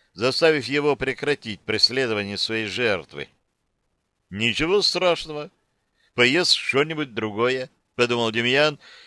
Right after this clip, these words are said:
и с тяжёлым вздохом поднялся на колени. Тело болело и ныло во всех местах. Лицо и руки было исцарапано в кровь, но в целом всё обошлось более или менее удачно.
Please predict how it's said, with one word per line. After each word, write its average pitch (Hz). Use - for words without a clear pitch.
и 117
с -
тяжёлым 180
вздохом 147
поднялся 120
на 110
колени. 101
Тело 151
болело 131
и 98
ныло 156
во 147
всех 143
местах. 127
Лицо 123
и 147
руки 156
было 110
исцарапано 113
в 92
кровь, 147
но 180
в 139
целом 208
всё 185
обошлось 165
более 165
или 117
менее 127
удачно. 101